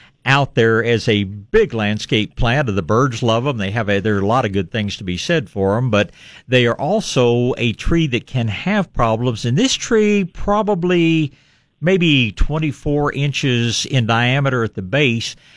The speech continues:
and showed absolutely no sign of any problem with the trunk. I mean, it was round. There were no cavities. There was nothing obvious to it. And in the storm we had last week,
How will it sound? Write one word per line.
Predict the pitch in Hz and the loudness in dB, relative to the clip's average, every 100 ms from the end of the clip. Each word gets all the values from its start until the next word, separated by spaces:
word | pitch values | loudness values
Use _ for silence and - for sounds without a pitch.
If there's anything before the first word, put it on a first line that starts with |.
| _ | _
and | 127 127 | 0 0
showed | - - 185 185 180 160 - - _ - | 0 2 2 4 2 0 -4 -6 _ -4
absolutely | 175 214 185 - 185 165 165 143 147 | 0 0 -2 -2 0 2 0 0 2
no | 123 123 160 | 2 2 2
sign | 196 - 160 113 101 107 | 0 -2 0 2 2 2
of | 113 117 95 | 0 -2 0
any | 143 147 | 0 0
problem | 143 - 151 147 90 95 98 107 | 0 -2 0 0 0 0 0 -2
with | - 110 - | -2 -2 -2
the | 85 | -6
trunk. | - 113 - - _ _ - | -4 -4 -6 -18 _ _ -2
I | 107 | 2
mean, | 110 107 | 4 2
it | 107 | 0
was | 110 101 95 | -2 -4 -2
round. | 101 113 135 151 143 | 0 2 2 0 0
There | 110 | 0
were | 95 95 | 0 0
no | 104 127 127 120 98 | 2 2 2 -2 -4
cavities. | - 113 120 135 156 160 - | -8 -4 -2 -2 -2 -2 -2
There | 110 104 | 0 0
was | 95 - | 0 -2
nothing | 101 131 - 151 | -2 -2 -2 -2
obvious | 120 127 135 123 120 - | 0 -2 -2 -2 -2 -2
to | 120 120 | 0 0
it. | 143 - | 0 -2
And | 120 117 | -2 0
in | 117 110 | 0 0
the | |
storm | 107 156 139 123 | -2 -2 0 0
we | 113 | 0
had | 120 104 | 0 0
last | 95 98 151 247 190 - | 0 -2 -2 0 -2 0
week, | 107 107 113 | 2 2 2